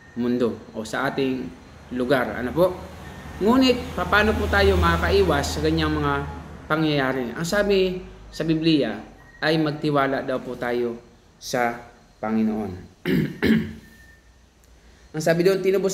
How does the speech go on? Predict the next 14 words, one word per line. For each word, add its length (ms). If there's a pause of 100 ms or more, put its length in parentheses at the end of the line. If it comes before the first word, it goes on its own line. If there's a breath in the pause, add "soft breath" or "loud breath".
tayo 160
ni 80
Kristo 480
sa 80
pamagitan 500
ng 120
kanyang 260
dugo 480 (240)
at 240
pinatawad 480
ang 160
ating 240
mga 160
kasalanan. 720